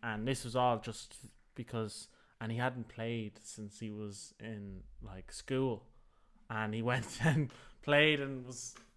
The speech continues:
nearly out playing some of the, even the, the rookies on the, the other rookies that were even younger. He was out playing them, and, but the one negative then you take was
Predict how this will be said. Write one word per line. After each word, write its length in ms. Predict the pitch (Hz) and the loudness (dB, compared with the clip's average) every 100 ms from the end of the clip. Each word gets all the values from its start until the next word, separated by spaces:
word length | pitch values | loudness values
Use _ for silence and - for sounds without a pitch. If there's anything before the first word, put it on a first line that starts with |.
| _ | _
nearly 240 | 147 143 139 | -6 -2 2
out 160 | 131 | 0
playing 280 | 147 143 139 | 2 2 2
some 180 | 131 143 | -4 -6
of 80 | 139 | -4
the, 60 | 131 | -4
even 360 | 131 120 127 117 | -4 -4 -8 -8
the, 220 | 123 113 110 | -6 -6 -6
the 100 | 117 | -2
rookies 640 | 139 160 143 117 101 - - - - - - | -2 -2 -6 -8 -8 -10 -14 -20 -20 -20 -6
on 340 | 120 113 113 | -2 0 -2
the, 440 | 110 107 104 107 104 - 117 | -4 -4 -4 -4 -8 -12 -2
the 100 | 120 | 2
other 200 | 135 131 | 4 4
rookies 380 | 127 - 104 | 4 0 -6
that 180 | 107 101 | -2 0
were 120 | 107 113 | 2 0
even 200 | 110 110 | 0 2
younger. 400 | 123 143 131 107 | 4 4 4 0
He 120 | 107 | -2
was 120 | 107 | -4
out 180 | 107 104 | -4 -4
playing 320 | 110 110 107 | -2 -2 0
them, 140 | 104 95 - - - - _ | -4 -6 -14 -20 -20 -20 _
and, 400 | 110 107 107 104 - - _ _ _ _ _ _ - - _ _ _ - | -2 0 0 -4 -10 -20 _ _ _ _ _ _ -20 -20 _ _ _ -12
but 360 | 123 123 110 - | 2 4 4 0
the 80 | 123 | 0
one 260 | 123 135 | 6 6
negative 460 | 127 127 120 120 110 | 6 4 4 -2 0
then 180 | 120 113 | 2 2
you 140 | 110 | 0
take 360 | 104 113 110 - | -2 -2 -2 -4
was 280 | 110 104 | -6 -6